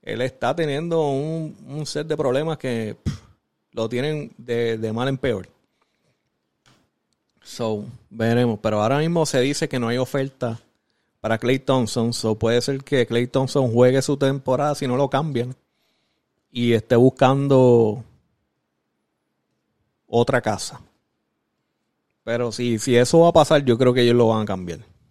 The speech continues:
Veremos qué pasa ahí. Eh, ahora, hablando de la noticia, ¿verdad? La, la que, pff, paró las redes.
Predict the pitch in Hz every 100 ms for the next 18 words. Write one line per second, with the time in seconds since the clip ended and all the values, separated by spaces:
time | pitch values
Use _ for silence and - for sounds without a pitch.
0 | _ _ _ _ _ _ _ _ - 107
1 | 107 120 113 - 92 113 _ _ _ _
2 | _ - 120 123 120 117 120 113 113 139
3 | 165 127 123 135 139 143 131 139 - 139
4 | 120 117 135 127 110 101 101 101 92 98
5 | 92 92 - - - - - - 110 104
6 | 113 127 123 113 101